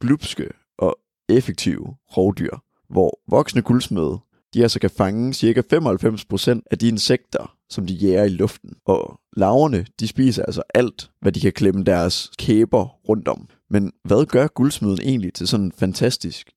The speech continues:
effektiv jager? Jo, det har faktisk noget at gøre med deres kropsbygning. For hvis vi starter med at snakke om de voksne guldsmede,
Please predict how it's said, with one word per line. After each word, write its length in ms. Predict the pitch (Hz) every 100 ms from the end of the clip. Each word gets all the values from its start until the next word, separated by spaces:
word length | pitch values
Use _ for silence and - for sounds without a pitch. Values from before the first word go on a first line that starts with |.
| -
effektiv 540 | 117 110 - 90 - -
jager? 360 | 101 90 110 117 _ -
Jo, 140 | 104 - _ _ -
det 60 | 117
har 60 |
faktisk 260 | 143 147 131
noget 160 | 135
at 40 | 135
gøre 340 | 113 117 143
med 200 | 135 110
deres 260 | 90 92 -
kropsbygning. 760 | - 117 - - - - - _
For 80 | -
hvis 120 | 92
vi 40 | -
starter 320 | - 117 156
med 100 | 147
at 60 | 120
snakke 280 | 107 113
om 120 | 104 98
de 180 | -
voksne 300 | 92 107 -
guldsmede, 480 | 92 85 - - -